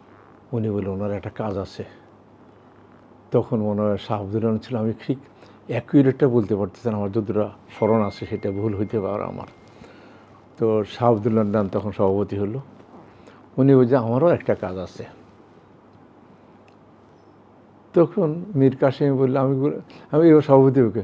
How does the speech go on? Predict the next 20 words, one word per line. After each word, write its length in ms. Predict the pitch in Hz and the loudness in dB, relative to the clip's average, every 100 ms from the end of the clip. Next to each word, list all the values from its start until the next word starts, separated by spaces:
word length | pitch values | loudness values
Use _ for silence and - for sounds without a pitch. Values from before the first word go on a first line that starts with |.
| 107 | -4
কয়, 120 | 233 | -2
"কেন? 260 | 165 147 98 - | 2 2 2 -4
আপনি 280 | 262 233 220 | -2 0 6
সভাপতি 440 | 143 113 101 101 | 8 8 6 -4
হবেন।" 140 | 95 - - - - _ - - - - - - - - - _ - - _ - - | -10 -14 -20 -20 -20 _ -20 -20 -20 -20 -20 -20 -20 -20 -20 _ -20 -20 _ -20 -8
আমাকে 300 | 143 143 139 | 2 4 4
আঙ্গুল 380 | 139 147 156 147 | 4 4 6 6
দিয়ে 120 | 143 | 8
দেখাইলো। 440 | 127 127 127 90 - - _ - - - | 8 6 4 -2 -8 -20 _ -20 -20 -8
আমি 180 | 120 131 | -4 -2
ইশারায় 480 | 170 127 180 185 175 | 0 0 4 6 8
বললাম, 300 | 151 143 135 | 8 8 8
"এবার 260 | 143 143 | 8 6
কে 120 | 143 | 6
হবে?" 240 | 139 117 98 - - - | 4 4 0 -10 -20 -10
আমার 220 | 143 143 143 | -2 2 4
আঙ্গুল 220 | 143 131 | 6 4
দিয়ে, 140 | 311 | 2
"এ," 100 | 339 330 - _ _ _ - - - | -4 -6 -14 _ _ _ -20 -16 -8
আমি, 140 | 110 | -8